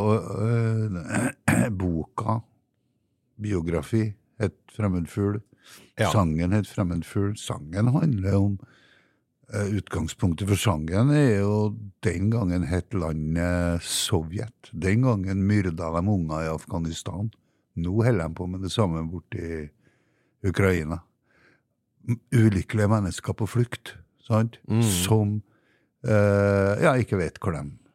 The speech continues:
Speaker 1: eh, skal
Speaker 2: Skal.
Speaker 1: hen da.
Speaker 2: Mm.
Speaker 1: Men samtidig, sant, så er det riktig det du sier, at jeg er jo der.
Speaker 2: Ja, du er en del av det
Speaker 1: Ja, ja,
Speaker 2: narrativet,
Speaker 1: ja,
Speaker 2: tenker jeg, i
Speaker 1: ja,
Speaker 2: hvert fall
Speaker 1: ja,
Speaker 2: sånn som jeg
Speaker 1: ja.
Speaker 2: leser teksten.
Speaker 1: Og Mari, helt klart, men det er klart,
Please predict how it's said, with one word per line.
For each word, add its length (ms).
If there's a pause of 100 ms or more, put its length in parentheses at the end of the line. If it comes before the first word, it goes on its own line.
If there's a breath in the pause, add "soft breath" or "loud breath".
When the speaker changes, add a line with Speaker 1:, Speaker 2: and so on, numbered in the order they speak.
(200)
Speaker 1:
eh, 560
skal 0
Speaker 2:
Skal. 360
Speaker 1:
hen 260
da. 80
Speaker 2:
Mm. 120
Speaker 1:
Men 100
samtidig, 960
sant, 240
så 120
er 140
det 100
riktig 300
det 100
du 140
sier, 220
at 140
jeg 380
er 60
jo 60
der. 180 (880 soft breath)
Speaker 2:
Ja, 220
du 140
er 200
en 60
del 220
av 80
det 80
Speaker 1:
Ja, 0
ja, 80
Speaker 2:
narrativet, 320
Speaker 1:
ja, 160
Speaker 2:
tenker 140
jeg, 100
i 60
Speaker 1:
ja, 80
Speaker 2:
hvert 120
fall 100
Speaker 1:
ja, 80
Speaker 2:
sånn 120
som 80
jeg 300
Speaker 1:
ja. 100
Speaker 2:
leser 500 (120)
teksten. 220
Speaker 1:
Og 260
Mari, 420
helt 280
klart, 360
men 200
det 100
er 60
klart, 200